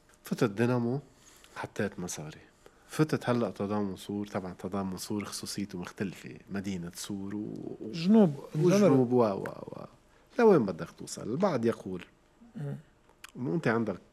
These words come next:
Speaker 1: طموحات أبعد بكتير من خبرية إنه أنا بدي فضي stress تبع الشغل بالرياضة، أنا بحب الرياضة، أنا بدي أطور، أنا بدي أعمل جيل جديد. أنت خبريتك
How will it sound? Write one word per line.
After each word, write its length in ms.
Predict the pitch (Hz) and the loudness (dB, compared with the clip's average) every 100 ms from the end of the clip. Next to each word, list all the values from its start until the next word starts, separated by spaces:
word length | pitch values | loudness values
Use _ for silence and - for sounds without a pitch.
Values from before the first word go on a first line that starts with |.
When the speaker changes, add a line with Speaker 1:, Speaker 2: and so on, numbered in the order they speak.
| - | -10
Speaker 1:
طموحات 540 | - 107 98 - 120 117 - _ - | -4 -4 -2 2 2 0 -8 _ -4
أبعد 280 | 208 139 104 | 0 2 0
بكتير 1040 | 104 - - - 190 190 190 180 180 175 _ - - - | -4 -10 -8 -2 0 0 2 2 0 -4 _ -20 -20 -6
من 120 | 120 117 | 0 2
خبرية 580 | 123 113 127 123 113 110 | 2 4 4 6 2 0
إنه 520 | 107 104 101 104 104 101 - - - - - | -4 0 2 2 0 -4 -16 -20 -20 -10 2
أنا 180 | 131 120 | 4 4
بدي 380 | 110 104 110 - - - | 2 2 2 0 -10 -8
فضي 320 | - 127 110 | 2 2 4
stress 420 | 104 - 117 110 | 0 2 2 0
تبع 240 | - 104 95 | 0 0 0
الشغل 420 | 101 120 101 95 | 0 0 0 -2
بالرياضة، 560 | 90 92 95 110 104 101 | -4 -4 -2 -2 -2 -4
أنا 260 | - 107 | -2 -2
بحب 320 | 101 - 101 | -2 -4 -4
الرياضة، 440 | 104 95 98 110 110 | -4 -4 -4 -2 -2
أنا 240 | - 120 | 0 0
بدي 280 | 98 95 95 | 0 -4 -6
أطور، 460 | - 107 110 107 - | -6 -4 -4 -4 -4
أنا 160 | 107 | -4
بدي 180 | 95 95 | -4 -6
أعمل 280 | 98 95 90 | -4 -4 -6
جيل 180 | 92 90 | -8 -8
جديد. 400 | 82 87 95 101 156 | -10 -12 -12 -10 -6
أنت 180 | 147 | -4
خبريتك 600 | 131 123 120 131 127 117 | -4 -2 0 -2 -2 -6